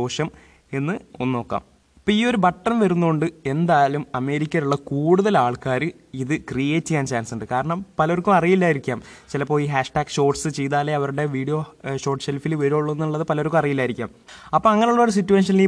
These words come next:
ബട്ടൺ വരുമ്പോൾ ഇതെല്ലാം എളുപ്പമാക്കുകയാണ്. അപ്പോൾ കൂടുതൽ ക്രിയേറ്റേഴ്സ് ഷോർട്സ് ക്രിയേറ്റ് ചെയ്യും, ഷോർട്സിൻ്റെ കോമ്പറ്റീഷൻ കൂടാൻ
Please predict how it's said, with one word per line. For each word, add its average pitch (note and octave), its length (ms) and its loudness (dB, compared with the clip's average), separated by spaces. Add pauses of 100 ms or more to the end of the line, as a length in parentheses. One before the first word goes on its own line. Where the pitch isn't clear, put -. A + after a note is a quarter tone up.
ബട്ടൺ G#3+ 360 0
വരുമ്പോൾ D#3+ 280 2
ഇതെല്ലാം D3 340 -2 (100)
എളുപ്പമാക്കുകയാണ്. B2 580 -4 (320)
അപ്പോൾ F3 160 -4 (100)
കൂടുതൽ G3+ 380 4 (100)
ക്രിയേറ്റേഴ്സ് C#3 680 -2 (240)
ഷോർട്സ് A#2+ 420 -8
ക്രിയേറ്റ് B2 320 -2
ചെയ്യും, A#2 180 -6 (140)
ഷോർട്സിൻ്റെ C3+ 540 -4
കോമ്പറ്റീഷൻ B2 580 -8
കൂടാൻ B2 240 -4